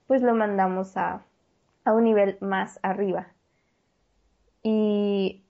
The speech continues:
en México es algo diferente. Y, por ejemplo, yo no sé si tú conozcas esta idea de Summerhill.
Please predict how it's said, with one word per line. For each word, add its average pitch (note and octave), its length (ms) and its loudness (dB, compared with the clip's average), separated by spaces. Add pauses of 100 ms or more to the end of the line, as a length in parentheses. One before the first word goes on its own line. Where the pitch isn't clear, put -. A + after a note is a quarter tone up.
en A3 180 2
México A#3+ 400 -2
es C4+ 180 0
algo A3 400 0
diferente. G3+ 800 -8 (2000)
Y, A3 380 0
por G#3+ 220 0
ejemplo, B3 680 0
yo B3+ 140 -2
no C4+ 100 -4
sé C#4+ 160 -8
si C#4 140 -10
tú B3+ 160 -8
conozcas C4 500 -4
esta A#3+ 220 -2
idea A3 340 0
de G#3 280 -2
Summerhill. - 840 -8